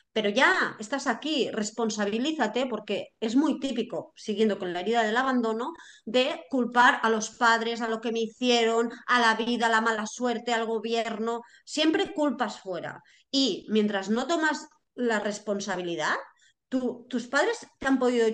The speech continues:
hacer cosas muy duras, te ha podido tocar vivir una infancia realmente de mierda, porque las hay. Casos realmente durísimos, ¿no? Podríamos meternos en abusos, mil cosas, ¿no? Maltratos, de hostias,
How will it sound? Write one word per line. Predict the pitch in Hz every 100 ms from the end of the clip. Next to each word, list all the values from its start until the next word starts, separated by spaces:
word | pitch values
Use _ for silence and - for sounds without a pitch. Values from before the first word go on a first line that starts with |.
| 220
hacer | 196 208 277 330 -
cosas | 214 240 214
muy | 220 220 220
duras, | - 139 - - _ _
te | 269
ha |
podido | 277 302 262 233
tocar | 214 214 302 302
vivir | 233 262 311
una | 254 214
infancia | 214 214 302 320 349 339 -
realmente | 226 233 233 247 311 320 349
de | 294 233
mierda, | 220 240 220 165 151 - _ _ _ _
porque | 202 180 190
las | 165 220
hay. | 214 180 143 - _ _ _ _ _
Casos | - 240 247 349 269 -
realmente | 226 202 226 247 247 262 277 359 339 226
durísimos, | 208 208 240 262 214 180 180
¿no? | 254 - - -
Podríamos | 180 185 185 185
meternos | 185 170 190 185
en | 185 185
abusos, | 175 202 269 269 320 330 370 370 - - -
mil | 262 220
cosas, | 131 - 170 185
¿no? | 254
Maltratos, | 220 180 208 240 - 320 330
de | 196
hostias, | 233 - - 269 330